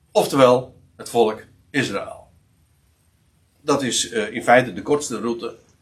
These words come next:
ter beantwoording van de vraag. Als Christus, als je vraagt, eh, van wie is Christus de hoge priester? Dan is het antwoord van zijn volk. Hoe bedoel je zijn volk? Nou, de twaalf stammen. Die hij droeg op zijn hart en op zijn schouder.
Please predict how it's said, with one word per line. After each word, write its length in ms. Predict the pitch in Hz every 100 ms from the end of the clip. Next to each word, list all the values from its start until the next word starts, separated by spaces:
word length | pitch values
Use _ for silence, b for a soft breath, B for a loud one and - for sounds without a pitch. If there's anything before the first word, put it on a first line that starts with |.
| _ _
ter 200 | 117 -
beantwoording 540 | - 123 113 107 101
van 140 | 98 90
de 80 | 82
vraag. 380 | 76 - - _ _ _ _ _ _ _ _
Als 180 | - -
Christus, 480 | 151 143 104 - -
als 140 | 131
je 60 | 113
vraagt, 300 | 123 120 - _ _ _
eh, 120 | 120 107 - _ _ _
van 280 | - 127
wie 180 | 120 160
is 140 | 117 -
Christus 380 | 151 - 98
de 80 | -
hoge 280 | - 151 139
priester? 340 | 139 131 98 104
Dan 160 | 127 110
is 80 | -
het 80 | 131
antwoord 380 | 123 104 120 - _
van 340 | - - 120 -
zijn 240 | 107 -
volk. 280 | 170 - - - _ _ _ _ _ _ _
Hoe 120 | 120
bedoel 280 | 120 127 135
je 220 | 147 147
zijn 280 | - 120 110
volk? 280 | 107 135 170 - -
Nou, 280 | 123 135 - 107
de 120 | 147
twaalf 340 | 151 101 95
stammen. 520 | - 151 101 - - _ _ _ _ _ _ _ _
Die 200 | 139 143
hij 140 | 123 104
droeg 260 | 147 170
op 140 | 143 -
zijn 360 | 113 101 90 -
hart 500 | - 131 143 - - _ _
en 140 | 123
op 120 | 104 -
zijn 180 | 101
schouder. 420 | 90 107 104 101